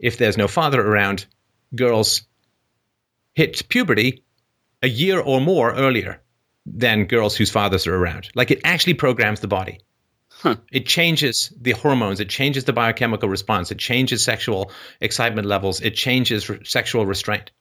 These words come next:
Speaker 1: It actually changes the entire body. And hypersexuality on the part of women is very strongly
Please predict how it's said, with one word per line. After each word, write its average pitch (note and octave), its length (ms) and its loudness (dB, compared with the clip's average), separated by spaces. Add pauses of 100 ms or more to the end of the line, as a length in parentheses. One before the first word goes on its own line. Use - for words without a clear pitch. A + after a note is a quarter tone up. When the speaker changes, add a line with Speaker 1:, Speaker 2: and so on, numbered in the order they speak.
Speaker 1:
It C3 180 -2
actually C3+ 340 2
changes B2+ 540 -2
the A#2 120 -2
entire G2+ 440 -4 (600)
body. G2 360 2
And A2+ 360 0
hypersexuality D3 920 0
on A2 60 -2
the G#2+ 60 -4
part A#2 240 0
of G2+ 100 -2
women A2+ 340 -2 (600)
is A#2 160 0
very C3 440 -2
strongly G#2 560 -4